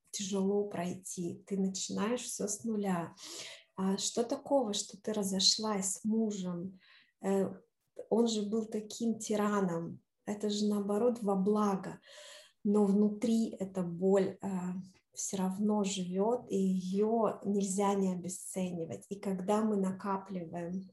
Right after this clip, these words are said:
это, м, в теле, накапливаем это в своей жизни, да, мы не понимаем, а почему я не могу сделать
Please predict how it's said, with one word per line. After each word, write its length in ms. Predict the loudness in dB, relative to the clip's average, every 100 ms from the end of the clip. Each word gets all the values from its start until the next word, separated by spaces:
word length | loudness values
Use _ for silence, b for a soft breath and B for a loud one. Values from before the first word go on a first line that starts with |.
| -10
это, 560 | -10 -8 -6 -6 -6 -12 _
м, 400 | -10 -8 -8 -12 -14
в 180 | -20 -8
теле, 460 | 6 8 8 6 -2
накапливаем 760 | -6 -4 -4 -2 -4 -2 -2
это 200 | -2 -4
в 60 | -4
своей 340 | -4 0 0
жизни, 580 | 2 2 2 0 0 -4 -2
да, 160 | 0
мы 160 | 2 4
не 120 | 2
понимаем, 600 | 2 2 4 2 2 -2
а 40 |
почему 440 | -6 -8 -4 -2 0
я 140 | 2
не 120 | 2
могу 360 | 0 -2 -2 -2
сделать 560 | -2 -2 2 2 2